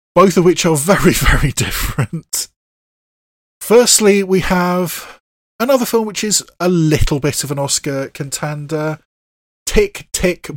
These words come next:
Boom, which is a musical starring Andrew Garfield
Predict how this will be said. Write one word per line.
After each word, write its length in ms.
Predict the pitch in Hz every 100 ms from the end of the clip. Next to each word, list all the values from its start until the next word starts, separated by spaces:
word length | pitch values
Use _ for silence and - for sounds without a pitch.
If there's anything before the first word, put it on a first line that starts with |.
| -
Boom, 520 | 170 170 120 101 95 - 110 -
which 300 | 147 - -
is 360 | 151 147 147 -
a 120 | 143 143
musical 1120 | 143 185 233 220 - 123 127 110 110 117 - _ _ _ _ -
starring 600 | - - 196 214 220 208
Andrew 400 | 170 170 156 139
Garfield 880 | - 190 220 - 135 113 110 127